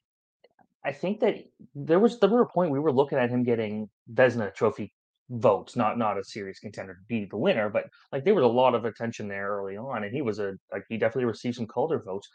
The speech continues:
Um, but then that injury, the second half of that year, taking him out essentially for all but one game. Um, I don't know. I just feel like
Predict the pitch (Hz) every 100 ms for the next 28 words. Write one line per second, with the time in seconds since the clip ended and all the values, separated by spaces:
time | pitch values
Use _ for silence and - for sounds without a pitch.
0 | - - - 117 110 104 104 123 120 117
1 | 117 127 127 117 110 107 - 104 - 110
2 | 107 107 104 110 110 110 104 - 110 110
3 | 104 110 107 - 113 - 107 101 - 120
4 | 107 110 107 101 107 104 101 123 107 104
5 | _ _ - - 113 104 98 110 _ _
6 | _ _ 139 165 104 123 - 147 147 131